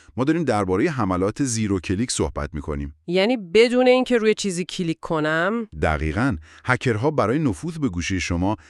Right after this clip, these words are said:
Speaker 1: حتی نیازی ندارن که شما روی یه لینک کلیک کنین. دریافت یه پیامک ساده کافیه تا کد مخرب مستقیم بره تو حافظهٔ اصلی،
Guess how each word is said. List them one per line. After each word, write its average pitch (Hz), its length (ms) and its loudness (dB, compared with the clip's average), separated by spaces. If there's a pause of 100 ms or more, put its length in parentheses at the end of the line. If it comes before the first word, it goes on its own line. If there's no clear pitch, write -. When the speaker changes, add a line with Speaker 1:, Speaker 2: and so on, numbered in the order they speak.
(120)
Speaker 1:
حتی 208 300 -4
نیازی 170 420 2
ندارن 208 400 -2
که 143 100 -4
شما 104 280 0
روی 98 240 0
یه 92 200 0
لینک 90 420 0
کلیک 95 320 -2
کنین. 87 340 -2 (320)
دریافت 107 540 -2
یه 107 300 -2
پیامک 107 560 -2
ساده 90 500 -2
کافیه 147 500 -2 (280)
تا 107 160 0
کد 165 200 2
مخرب 104 580 0
مستقیم 101 500 -2
بره 95 160 0
تو 98 120 -4
حافظهٔ 87 520 -2
اصلی، 107 400 -2